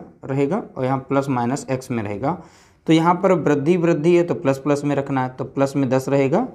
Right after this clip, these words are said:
दूसरा यहाँ पर बीस प्रतिशत की यहाँ पर भी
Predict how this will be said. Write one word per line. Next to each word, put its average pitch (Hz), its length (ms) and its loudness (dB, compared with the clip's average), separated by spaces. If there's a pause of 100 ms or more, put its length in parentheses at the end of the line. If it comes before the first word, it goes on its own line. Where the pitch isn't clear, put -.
(320)
दूसरा 156 280 2
यहाँ 160 180 4
पर 165 220 2
बीस 143 320 0
प्रतिशत 147 460 -2
की 151 240 0 (160)
यहाँ 127 160 -2
पर 139 160 0
भी 151 160 2